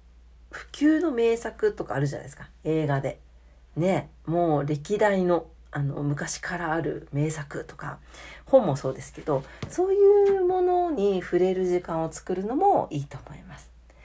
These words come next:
あとは単純にね、あの、年上の方、うん、あの、自分が素敵だなと思う方、年上の方と、こう、ちょっとコミュニケーション取ってみたりとか、ね、ご飯に行ってみたりとか、またまた別に、あの、現実世界じゃなくてもいいですよ。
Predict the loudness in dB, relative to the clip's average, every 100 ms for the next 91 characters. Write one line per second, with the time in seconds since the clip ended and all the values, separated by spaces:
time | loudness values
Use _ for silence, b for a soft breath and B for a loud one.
0 | B B B 0 4 4 2 -6 -4 -4
1 | -2 -2 -2 -4 -4 -4 -2 -4 -4 0
2 | 2 2 0 -6 -8 -10 -14 -12 -8 -8
3 | -12 B B B -8 -6 -6 -6 -6 -6
4 | -6 -4 -2 0 0 -2 0 0 0 -2
5 | -4 -4 -4 -6 -10 -16 -10 -6 -6 -6
6 | -6 -6 -6 -2 2 2 0 -8 -10 -8
7 | -6 -8 -8 -6 -6 -4 -6 -8 -10 -14
8 | -10 -8 -8 -8 -10 -12 -14 -16 B B
9 | B B B B -12 -12 -14 -6 -6 -4
10 | -8 -12 -10 -6 -4 -2 -4 -6 -14 -18
11 | B B B -12 0 0 2 -2 -2 0
12 | 0 0 -2 -2 -4 -8 -10 -2 0 0
13 | -2 -2 0 0 -2 -6 -6 -6 -6 -6
14 | -2 0 0